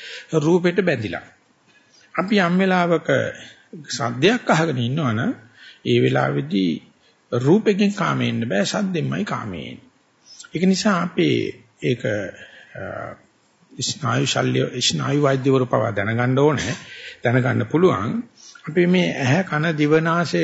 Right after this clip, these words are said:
කය කියන මේ ඉඳුරන් පහේ නිකන් අසතියෙන් ඉන්නකොට පේන්නේ එකවර රූපත් ඇහෙනවා, සද්-, රූපත් පේනවා, සද්දත් ඇහෙනවා, ගඳත් දැනෙනවා, රසත් දැනෙනවා, පහසත් දැනෙනවා කියලා. හොඳට සතිමත්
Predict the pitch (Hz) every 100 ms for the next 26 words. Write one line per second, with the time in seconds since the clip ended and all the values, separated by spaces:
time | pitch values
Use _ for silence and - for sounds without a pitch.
0 | 147 - 131 139 147 - - - - -
1 | 147 143 143 113 110 139 156 147 135 120
2 | 170 101 101 170 - - - - - -
3 | _ 139 147 127 110 - - _ 123 123
4 | 170 185 208 202 196 202 208 202 196 208
5 | 226 240 156 147 190 202 196 165 160 170
6 | 170 - 151 175 170 175 180 165 135 127
7 | 185 135 139 156 - 156 156 175 143 143
8 | 156 - 143 165 143 135 139 147 143 165
9 | 139 139 143 143 175 151 131 139 117 101
10 | 92 82 - 82 - - - - 151 131
11 | 160 175 190 220 214 165 156 165